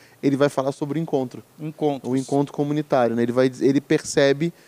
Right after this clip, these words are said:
Speaker 1: o autor de Hebreus percebe que há uma dificuldade do povo em se encontrar comunitariamente, né?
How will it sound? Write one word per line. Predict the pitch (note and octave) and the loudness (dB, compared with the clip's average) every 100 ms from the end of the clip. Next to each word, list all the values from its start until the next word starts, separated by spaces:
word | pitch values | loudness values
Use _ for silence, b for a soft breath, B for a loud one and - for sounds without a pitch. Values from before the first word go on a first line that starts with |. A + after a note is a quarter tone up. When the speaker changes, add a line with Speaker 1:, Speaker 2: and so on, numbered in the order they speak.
| b _ | b _
Speaker 1:
o | C3 | 0
autor | C3 C#3+ | 2 2
de | C3+ | 2
Hebreus | C3+ C3 B2 | 2 2 2
percebe | D3 - D3 D3 | -2 2 0 0
que | - D3+ | 0 0
há | C#3+ | 2
uma | F3 E3 | 2 -2
dificuldade | - - D#3 C3+ C3 C#3+ C#3 | -4 -6 -2 2 2 2 -4
do | |
povo | B2 C#3 D#3 E3+ E3 - _ _ _ _ _ B B B B | -6 0 2 2 -4 -10 _ _ _ _ _ B B B B
em | D3+ D3+ | 0 0
se | E3 | -2
encontrar | D#3+ E3+ F3 D#3 C3 B2+ | -2 0 4 4 2 -2
comunitariamente, | C#3 C3 B2+ B2+ B2+ A#2+ A2+ - | -4 -4 0 0 0 -2 -6 -8
né? | B2 D3+ | -8 -8